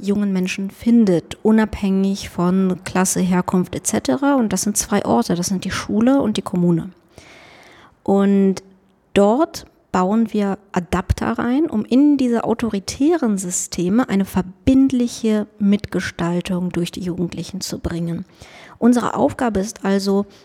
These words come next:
sie aus der Rolle des Konsumenten herauszuholen und in die Rolle des Gestalters zu stecken. Das machen wir über eine heilige Dreifaltigkeit aus einer Online-Plattform,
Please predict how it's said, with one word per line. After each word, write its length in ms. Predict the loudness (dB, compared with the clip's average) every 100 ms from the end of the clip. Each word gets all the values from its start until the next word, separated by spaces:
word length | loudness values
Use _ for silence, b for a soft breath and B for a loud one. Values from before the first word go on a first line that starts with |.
| B -10
sie 200 | -6 -4
aus 240 | -4 -2
der 140 | -2
Rolle 280 | 0 2 2
des 180 | 0 -4
Konsumenten 960 | 0 0 2 2 2 2 2 0 0 0
herauszuholen 880 | -2 -2 -2 -2 -4 -2 2 2
und 120 | 0 -2
in 100 | -6
die 60 |
Rolle 280 | -4 -2 -2
des 200 | -2 -6
Gestalters 760 | -8 -8 -6 -6 -4 -6 -8 -10
zu 140 | -12
stecken. 480 | -10 -8 -8 -10 -16 _ B B B B B
Das 180 | -2 0
machen 300 | 2 2 2
wir 100 | 0
über 260 | 0 -2
eine 280 | 0 -2 0
heilige 300 | 0 0 -2
Dreifaltigkeit 1120 | -4 -4 -4 -6 0 2 2 -2 -8 -4 -4 -4
aus 340 | 0 0 0 0
einer 500 | 0 2 2 0 -2 -2
Online-Plattform, 960 | 2 2 2 0 -2 -6 -2 0 2